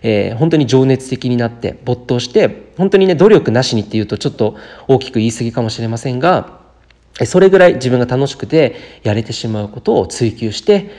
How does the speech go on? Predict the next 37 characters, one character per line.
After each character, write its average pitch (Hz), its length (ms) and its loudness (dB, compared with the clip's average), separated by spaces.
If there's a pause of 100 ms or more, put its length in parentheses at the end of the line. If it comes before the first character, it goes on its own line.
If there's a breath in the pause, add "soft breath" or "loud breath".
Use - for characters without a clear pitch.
(140 loud breath)
そ - 160 -4
し 190 100 -6
て 269 180 2
他 202 200 0
の 185 140 2
誰 180 220 2
に 180 80 0
も、 101 300 -4
え 104 140 -8
ー、 98 40 -8
な 160 180 0
い - 120 -4
存 - 300 -8
在 104 200 -6
と 113 80 -10
し - 100 -12
て、 170 240 0 (320 loud breath)
え 101 380 -4
ー、 - 40 -10
立 147 120 -6
つ - 40 -18
こ 120 100 -6
と 120 100 -8
が 113 100 -4
で 175 140 0
き - 100 -18
た 214 100 2
ら、 208 140 4
あ 120 60 4
な 123 100 0
た 135 140 -2
は 160 480 0
周 127 180 2
り 123 80 0
の 123 100 0
人 147 220 -4
が、 - 240 -6